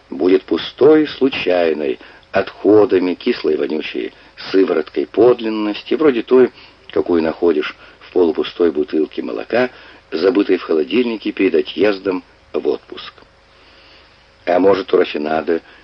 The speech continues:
было что-то такое, что вообще нельзя украсть? Я стоял в коридоре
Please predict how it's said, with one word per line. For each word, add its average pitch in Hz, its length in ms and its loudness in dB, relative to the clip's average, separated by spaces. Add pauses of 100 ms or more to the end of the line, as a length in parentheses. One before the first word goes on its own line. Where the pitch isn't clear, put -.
(220)
было 78 520 2
что-то 80 380 -2
такое, 80 380 -2
что - 220 -10
вообще - 560 -4 (340)
нельзя 92 420 0
украсть? - 680 -4 (2000)
Я 120 180 4
стоял 190 320 6
в - 100 -4
коридоре 175 600 4